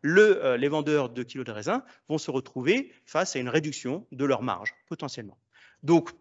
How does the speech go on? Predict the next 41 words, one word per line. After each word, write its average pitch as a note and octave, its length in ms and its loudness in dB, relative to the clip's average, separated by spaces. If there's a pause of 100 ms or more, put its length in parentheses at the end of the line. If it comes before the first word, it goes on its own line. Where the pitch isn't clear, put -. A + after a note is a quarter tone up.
(160)
pas D#3 100 6
de D3 60 -4
panique, F3+ 500 0
il D3+ 60 -6
y D#3+ 40 2
a D#3 40 -4
plusieurs D#3 260 -4
solutions. D3+ 440 -8 (240)
Les E3+ 120 4
coopératives E3+ 600 4
existent, C#3 400 -4
évidemment, B2+ 420 -4 (140)
mais F#3+ 240 8
on F3+ 180 4
peut F#3+ 240 0
également E3+ 380 2
imaginer D#3 600 0 (220)
les B2 180 -4
cuma, G#3 400 -2 (140)
on D#3+ 120 0
peut F#3 160 2
également D3+ 320 4
éga-, C#3 260 0
imaginer C#3+ 560 0
des A#2+ 160 -4
G C#3+ 140 0
I G3 140 2
E, C#4+ 140 2 (220)
donc E3+ 240 2 (100)
en C#3 140 0
tout - 180 -10
cas, B3+ 380 2
euh, A2+ 220 -6
des D3 140 2
situations F#3+ 760 0
où A3+ 260 0
ils E3 140 -6
pourraient D3 180 0
travailler C#3 480 -2
en A#2 140 -8
collectif. - 640 -8